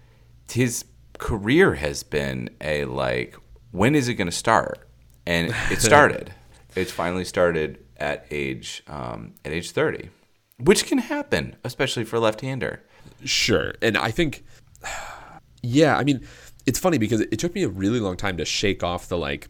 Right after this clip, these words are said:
Speaker 2: "Pff, Carlos Rodon, there's nothing there." Because, like, I, I feel like I was really slow to,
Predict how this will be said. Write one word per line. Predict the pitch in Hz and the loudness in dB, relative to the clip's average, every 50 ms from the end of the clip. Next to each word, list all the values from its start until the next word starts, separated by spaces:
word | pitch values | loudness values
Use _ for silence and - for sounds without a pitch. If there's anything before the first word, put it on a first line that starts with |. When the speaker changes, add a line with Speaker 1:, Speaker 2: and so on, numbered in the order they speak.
| - - | -2 0
Speaker 2:
"Pff, | - - - - - - | 2 2 2 -2 -6 -4
Carlos | - 143 131 110 87 - | -2 0 2 2 0 -2
Rodon, | 82 - 90 107 76 62 | -4 -2 -2 -2 -2 -2
there's | 85 87 92 | -4 -4 -4
nothing | 95 95 101 95 - 82 76 69 | -4 -4 -4 -4 -6 -8 -8 -8
there." | 82 85 - - - - - - - | -8 -8 -10 -12 -16 -20 -20 -6 -4
Because, | - 98 - - 90 78 76 - - - - - - - - - - - - - - - | -2 0 2 2 2 2 0 -4 -6 -8 -12 -20 -20 -20 -20 -20 -20 -20 -20 -20 -8 0
like, | - 101 92 | 2 4 6
I, | 71 85 104 101 - - | 6 6 6 4 2 2
I | - 104 113 | 4 4 4
feel | 117 131 113 | 4 4 2
like | 98 90 | 4 2
I | 92 | 2
was | 87 85 82 87 | 0 0 -2 -2
really | 95 95 87 80 | 0 0 0 2
slow | 78 - - - - 98 90 87 87 87 85 82 82 85 80 | 2 4 4 4 2 2 2 0 2 2 0 -2 -4 -6 -6
to, | - - 92 82 76 73 67 60 - - | -6 -6 -6 -6 -6 -6 -6 -8 -10 -12